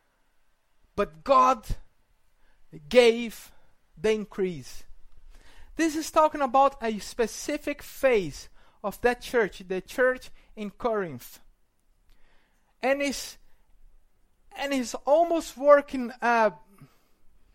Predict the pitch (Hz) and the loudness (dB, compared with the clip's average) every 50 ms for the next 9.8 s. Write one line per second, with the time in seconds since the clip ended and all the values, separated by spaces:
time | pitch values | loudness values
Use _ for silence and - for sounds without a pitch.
0 | _ _ _ _ _ _ _ _ _ _ _ _ _ _ _ _ _ _ 151 156 | _ _ _ _ _ _ _ _ _ _ _ _ _ _ _ _ _ _ -2 2
1 | 233 240 233 226 - - - - - _ _ _ _ _ _ _ _ _ _ _ | 4 4 4 4 0 -6 -12 -20 -20 _ _ _ _ _ _ _ _ _ _ _
2 | - - 214 226 233 226 220 - 170 151 185 185 175 160 160 170 185 185 175 165 | -12 -2 0 2 2 2 0 -4 -8 -10 -10 -8 -6 -4 -4 -4 -4 -4 -4 -6
3 | 160 156 170 165 160 143 - - - - - - 226 208 196 - - 220 208 - | -6 -4 -4 -4 -4 -6 -8 -12 -18 -20 -12 -8 -6 -6 -6 -6 -6 -8 -6 -6
4 | - 208 170 190 185 196 - - - - - 262 233 247 294 311 302 302 285 247 | -8 -8 -6 -6 -6 -6 -8 -14 -12 -10 -10 -8 4 6 6 6 6 2 -4 -4
5 | - 302 285 285 277 254 240 202 220 240 240 202 156 - - - - - _ - | 0 0 0 2 2 0 2 6 8 8 8 8 6 0 -6 -14 -20 -20 _ -20
6 | - - - - _ _ - - - - - - - 247 254 247 285 294 277 - | -20 -20 -20 -20 _ _ -20 -20 -20 -20 -20 -8 -4 -4 -2 0 -2 -2 -4 -4
7 | - 294 269 247 220 180 170 - 254 277 311 330 339 294 208 - - - - - | -4 -4 -4 -4 -8 -12 -8 -4 -2 0 2 2 2 2 0 -6 -16 -20 -20 -20
8 | - - - 139 - 233 262 285 277 247 196 165 - - - - _ - - 151 | -18 -18 -16 0 4 4 6 6 4 0 -4 -6 -8 -12 -18 -20 _ -20 -8 -4
9 | 190 214 208 202 196 185 - - 196 185 175 143 117 - - - | -4 -2 -2 -4 -8 -10 -8 -6 -6 -4 -4 -6 -10 -12 -16 -20